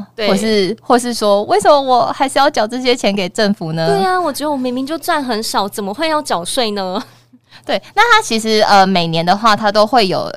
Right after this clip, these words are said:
Speaker 2: 给你一些免缴税门槛，
Speaker 1: 嗯。
Speaker 2: 那它会是依照你的申报加户人数，还有抚养条件的差异就会有所不同。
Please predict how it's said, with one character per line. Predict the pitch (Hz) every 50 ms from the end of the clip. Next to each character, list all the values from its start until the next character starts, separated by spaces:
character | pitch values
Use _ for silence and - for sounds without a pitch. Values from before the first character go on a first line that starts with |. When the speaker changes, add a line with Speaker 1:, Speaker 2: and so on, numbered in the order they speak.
| -
Speaker 2:
给 | - 190 190
你 | 214 208 175 180
一 | 190
些 | 190 - 196 190 180 190 185 - - - 196
免 | 190 185 175 170 175 214 220
缴 | - 190 151 -
税 | 175 - - 214 185
门 | 160 151 147 139 147
槛， | 151 - - - - - - _ _ _
Speaker 1:
嗯。 |
Speaker 2:
那 | - 311 330
它 | 339 294 302
会 | - 330 254
是 | - - 233
依 | 220 220
照 | 208 233 214 202
你 | 185 165 151
的 | 143 143 143 147 151
申 | 175 - - 190 196 214
报 | 214 208 185 175
加 | 175 - 180 160 165 170
户 | 180 - 226 196 170 160
人 | 156 - - 175
数， | - - 165
还 | 170 175 170
有 | 185 175
抚 | 170 - - 165
养 | 175 165 151 170
条 | - - - 139
件 | 156 - 180 165
的 | 147
差 | - - - 156 156
异 | 156 156
就 | - 165
会 | 170 185 165 147
有 | - - 165
所 | - - -
不 | - - 180 165
同。 | - - - - -